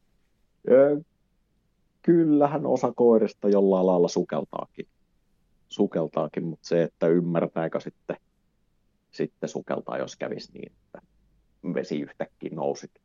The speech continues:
nousisikin niin paljon, että sitä äsken käveltyä tunnelia ei pääsisikään takaisin, vaan pitäisi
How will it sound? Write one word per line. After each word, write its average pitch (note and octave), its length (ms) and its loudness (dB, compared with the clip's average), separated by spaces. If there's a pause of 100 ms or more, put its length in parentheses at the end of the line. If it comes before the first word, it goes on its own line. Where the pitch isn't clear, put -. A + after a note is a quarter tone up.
(120)
nousisikin E2+ 560 -6
niin D2+ 200 -12
paljon, C#2+ 280 -4
että - 240 -16 (300)
sitä - 320 -18
äsken D#2+ 320 -4
käveltyä D#2 480 -4
tunnelia D#2 560 -8 (120)
ei E2 140 -2
pääsisikään - 580 -8
takaisin, - 440 -6
vaan B1+ 160 -6
pitäisi - 300 -12